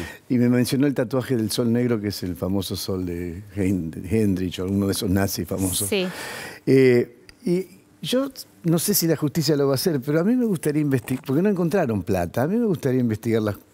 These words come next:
Speaker 1: las cuentas bancarias del amigo Teddy. Porque yo no creo tampoco en el lobo solitario.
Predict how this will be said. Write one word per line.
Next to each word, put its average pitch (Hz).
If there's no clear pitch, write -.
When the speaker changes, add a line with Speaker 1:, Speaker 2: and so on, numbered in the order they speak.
Speaker 1:
las 101
cuentas 101
bancarias 98
del 98
amigo 113
Teddy. 107
Porque 131
yo 180
no 185
creo 135
tampoco 95
en 92
el 92
lobo 90
solitario. 92